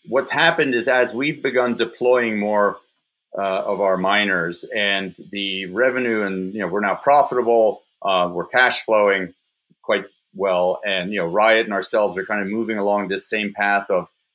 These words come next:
generating real profits. We don't move downwards the same with Bitcoin. We tend to move up very much with Bitcoin, but there's a floor to how low we go because of the value of our cash flows. And so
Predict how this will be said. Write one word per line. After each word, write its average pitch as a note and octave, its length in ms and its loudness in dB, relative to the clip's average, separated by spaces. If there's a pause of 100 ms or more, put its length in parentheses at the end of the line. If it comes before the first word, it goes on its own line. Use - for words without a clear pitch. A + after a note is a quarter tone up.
(140)
generating G#2+ 680 0 (260)
real A2 240 2
profits. A2 680 0 (300)
We C#3 260 -4
don't B2+ 380 0
move A#2+ 440 0 (100)
downwards A2+ 600 0
the F#2+ 100 -10
same G2 280 -6
with F2 180 -8
Bitcoin. F2 500 -4
We G2+ 140 -10
tend A2+ 260 -6
to G#2 60 -4
move G#2 340 -4
up D3+ 280 2 (540)
very A#2 260 2
much G#2 240 -4
with G2 160 -8
Bitcoin, G2 460 -4
but F#2+ 160 -4
there's A2 160 -2
a - 100 -2
floor D#3 760 0
to A2+ 100 2
how A#2+ 240 2
low A#2 280 2
we G#2+ 260 -4
go A#2 380 4
because G#2+ 380 -4
of F#2 160 -6
the G2 80 -4
value G2+ 600 0
of F2 100 -4
our E2+ 140 0
cash F#2 360 -4
flows. E2+ 360 -8
And F#2+ 160 -12
so F#2+ 320 -2